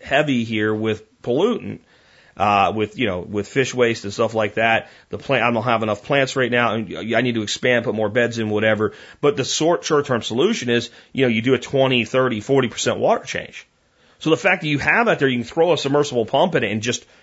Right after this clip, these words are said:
go right from there into your aquaponic system with this wonderful spring water. That's a huge asset if you want to do aquaponics. But you may find sandy soil and a beautiful, you know, stream right there and all,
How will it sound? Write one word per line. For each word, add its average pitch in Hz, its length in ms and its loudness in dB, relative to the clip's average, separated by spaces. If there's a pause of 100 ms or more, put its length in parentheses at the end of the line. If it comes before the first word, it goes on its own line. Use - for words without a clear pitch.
(340)
go 151 280 2
right 147 280 2
from 131 180 0
there 127 220 2
into 127 240 -4
your 120 140 2
aquaponic 113 420 0
system 113 220 -8
with 98 60 -8
this 95 140 -10
wonderful 117 640 0
spring 139 340 0
water. 131 440 0 (580)
That's 151 160 -2
a - 20 -4
huge 147 300 -4
asset 143 400 0
if 135 180 -4
you 131 120 -4
want 117 200 -2
to 117 60 -4
do 107 60 0
aquaponics. 107 640 -2 (420)
But 147 140 0
you 170 260 2
may 262 220 2
find 107 540 0 (140)
sandy 98 460 -2
soil 147 520 2
and 110 80 -2
a 98 40 -8
beautiful, 98 440 -6 (460)
you 90 80 -10
know, - 40 -10
stream 175 440 0
right 156 240 0
there 151 200 0
and 143 80 0
all, 139 260 0